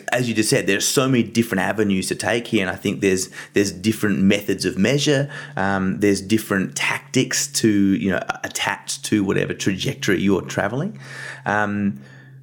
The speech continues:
but, you know, for me, it was one of the, the fundamental truths of branding always is tell the truth. And,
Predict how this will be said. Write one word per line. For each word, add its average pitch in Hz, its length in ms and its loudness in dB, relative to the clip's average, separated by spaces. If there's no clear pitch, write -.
but, - 260 2
you 185 80 2
know, 143 80 0
for 143 140 0
me, 170 180 4
it 135 80 4
was 113 120 4
one 107 160 0
of 98 60 2
the, 95 180 4
the 98 120 -2
fundamental 92 440 0
truths 90 360 0
of - 100 -4
branding 90 400 -2
always 117 460 0
is 110 300 4
tell 90 200 2
the 90 80 -6
truth. - 400 -4
And, 95 160 0